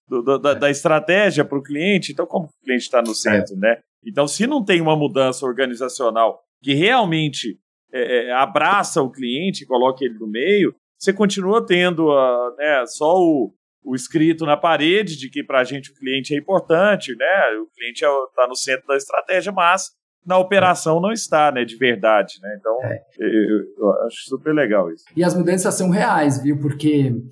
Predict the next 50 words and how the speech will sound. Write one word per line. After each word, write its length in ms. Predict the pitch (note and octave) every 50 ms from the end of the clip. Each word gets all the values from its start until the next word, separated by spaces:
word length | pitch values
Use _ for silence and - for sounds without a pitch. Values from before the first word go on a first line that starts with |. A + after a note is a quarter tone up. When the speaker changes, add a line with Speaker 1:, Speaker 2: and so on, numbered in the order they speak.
| - _ _ -
Speaker 2:
até, 560 | B2 A#2+ - E3+ G3+ G#3+ G3 E3 - - -
é, 220 | - D3 C#3 C3+ -
a 80 | C#3+ B2+
gente 240 | B2 D#3 D3 -
tá 80 | - D#3+
voltando, 480 | D3+ E3+ F#3 F3+ F3+ F3 E3 E3 D#3 C#3+
a, 140 | C#3+ C#3+ -
a 60 | B2+
gente 160 | A#2 C3 B2
já 100 | - C3+
tá 460 | B2 B2+ B2+ B2+ B2+ B2+ B2+ A#2+ A#2
no 280 | A2+ A2+ - A#2+ B2 B2+
ambiente 400 | B2+ B2 B2+ B2 A#2+ A#2+ - A#2
híbrido, 440 | A2 A#2+ C#3+ D3 C#3 B2+ B2+ B2 A#2
mas 140 | B2 A#2+ A#2
estamos 180 | C3+ C3 B2
voltando 360 | C3+ C#3 C#3 C#3 C#3 C3 C3
agora 220 | B2+ A#2+ B2 A#2 A#2
pro 160 | - - A#2+
escritório, 760 | A#2+ - - - - - _ B2+ B2+ C3+ C#3+ C#3+ C#3 B2 B2 C3
e 80 | C#3+ D3
é 20 |
muito 460 | D3+ D3 D#3 E3 F3 F#3 F#3 F3+ E3+
legal 220 | D#3 C#3 C#3+ C#3 C3
de 100 | C3+ C3
ver 360 | B2+ C3+ D3 D3+ D#3+ D#3+ D3+
como 300 | - - D#3 D3+ F3 F#3
que 80 | F3+
a 40 | D#3+
gente 260 | C#3 D3 D3 - -
tem 180 | - D3 D3+ D#3+
um 300 | E3+ E3+ E3 D3+ C#3 C#3
nível 340 | C#3 E3 G#3+ A#3 A3 G#3 F#3+
de 80 | -
colaboração 600 | - - D#3+ D3 C#3 B2+ B2+ C3 B2+ - - D3
e 40 | C#3
cocriação 520 | - D3 C#3+ - C#3+ C3+ B2+ - - C#3 C#3
com 100 | - C#3
os 80 | C3+
clientes 260 | - C3+ C3+ C#3 C#3
que 120 | - - D#3+
é 20 |
muito 480 | D3+ D#3 D#3 E3 F3 E3+ D#3 - - C#3
diferente 440 | - - - A2 A2 A2+ G#2 - -
do 60 | _ -
que 80 | -
a 40 | A2
gente 220 | A2 A2 G2+ -
tinha 200 | - - G2+ F#2+
antes. 380 | F#2 - - _ _ - - _